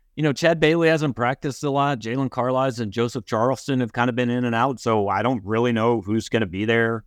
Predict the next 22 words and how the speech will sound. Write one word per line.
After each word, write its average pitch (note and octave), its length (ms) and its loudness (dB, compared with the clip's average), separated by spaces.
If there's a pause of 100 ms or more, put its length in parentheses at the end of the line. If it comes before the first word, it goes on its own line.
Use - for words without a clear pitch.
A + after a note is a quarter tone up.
necessarily A#2 960 -2
come, A2+ 400 -2
uh, G#2 280 -2 (440)
come C#3+ 160 -2
game D3 220 2
week. E3+ 160 2
But F#3 100 2
I, E3 220 -2
I G3 80 -4
just F#3 180 -6
don't, G#3+ 180 2 (1700)
like, F#3+ 160 2
you G3 100 0
spend A#3+ 340 4
time F3 500 2
watching C#3+ 500 2
and A2+ 140 0
talking D3 460 0
about G#2+ 400 -2 (580)
the A#2 180 -2
questions G#2 640 -2
you F2+ 140 -12